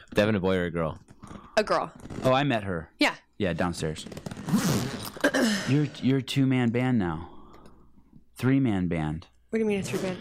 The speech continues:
Speaker 2: three-man
Speaker 3: Like, like Devin, you, and Marsden.
Speaker 2: Oh, yeah. I mean, no, there's more than that.
Speaker 3: There is.
Speaker 2: Oh, yeah. There's defi-, there's definitely more than that.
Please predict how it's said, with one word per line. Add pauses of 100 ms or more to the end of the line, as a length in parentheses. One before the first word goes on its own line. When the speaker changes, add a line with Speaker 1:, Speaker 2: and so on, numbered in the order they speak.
Speaker 2:
three-man
Speaker 3:
Like, (100)
like
Devin,
you,
and
Marsden. (680)
Speaker 2:
Oh,
yeah.
I
mean,
no,
there's
more
than
that. (220)
Speaker 3:
There
is.
Speaker 2:
Oh,
yeah. (1600)
There's
defi-,
there's
definitely
more
than
that.